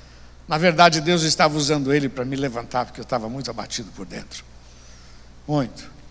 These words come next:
Depois de alguns anos, eu tive a oportunidade de conversar isso com ele.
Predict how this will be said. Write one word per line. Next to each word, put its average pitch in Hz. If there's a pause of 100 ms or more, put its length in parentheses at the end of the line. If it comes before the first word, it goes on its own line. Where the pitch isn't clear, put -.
(880)
Depois 185
de 196
alguns 175
anos, 160
eu 147
tive 160
a -
oportunidade 143
de 143
conversar 151
isso 156
com 160
ele. 147